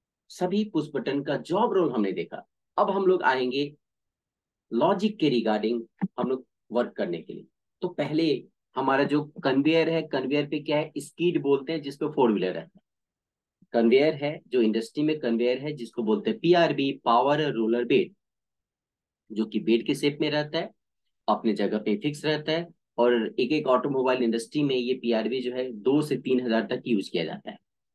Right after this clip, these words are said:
जैसे paint shop है, paint shop और assembly shop के बीच में जो बफर रहता है वहां पे maximum पीआरबी, टर्न टेबल, transfer car, अ, ट-, आपका जो है पॉप अप,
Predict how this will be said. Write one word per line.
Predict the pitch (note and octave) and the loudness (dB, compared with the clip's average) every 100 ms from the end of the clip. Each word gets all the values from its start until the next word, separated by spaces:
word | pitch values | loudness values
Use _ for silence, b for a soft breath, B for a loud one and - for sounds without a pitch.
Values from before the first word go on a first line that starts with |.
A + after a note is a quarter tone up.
| _ | _
जैसे | A2+ A#2 - | -2 0 2
paint | - B2 | 4 4
shop | B2+ D3 C#3+ | 4 2 2
है, | F3 F3 | 0 0
paint | C3+ B2+ | 0 -2
shop | B2 C3 C3 | -2 -4 -2
और | A#2+ A2 | 0 0
assembly | G#2 B2 C3 | 0 -2 0
shop | C#3+ B2+ G#2+ | 0 0 0
के | G#2 | -2
बीच | F#2+ D3 D3+ - | 2 0 0 -4
में | E2+ - _ _ _ _ _ _ _ - | -6 -10 _ _ _ _ _ _ _ -4
जो | - A#2 | 0 0
बफर | - A2 A2 B2+ G#3+ G3 | 0 -6 0 2 4 4
रहता | C3+ A2 G#2 | 4 2 0
है | G2 - _ _ _ | -2 -6 _ _ _
वहां | A2 A#2+ D3+ | -4 -2 0
पे | C#3+ | 0
maximum | B2 C3 C#3+ D#3+ D#3 E3 E3 _ _ - | 2 0 -2 -2 0 0 -6 _ _ -2
पीआरबी, | B2+ A#2+ A#2 B2 B2+ C3 - | 2 4 2 0 -2 -4 -2
टर्न | C3+ B2+ | -2 0
टेबल, | B2 A#2 A#2+ G#2+ | 0 0 -2 -2
transfer | A#2+ A#2+ - B2 | -4 -4 -4 -4
car, | A#2 A#2 A#2 | -2 0 -2
अ, | A#2+ _ _ _ _ _ - A#2 G#2+ G2+ G2+ - | -4 _ _ _ _ _ -4 0 2 2 0 -2
ट-, | C#3+ B2+ - G#2+ | -2 -2 -2 -2
आपका | G#2 - A#2+ | -2 -2 -6
जो | A2 A2+ | -4 -4
है | A2+ A2 A2 - | -4 -4 -6 -4
पॉप | B2 A#2 - | 2 2 4
अप, | A#2+ A2+ | 0 0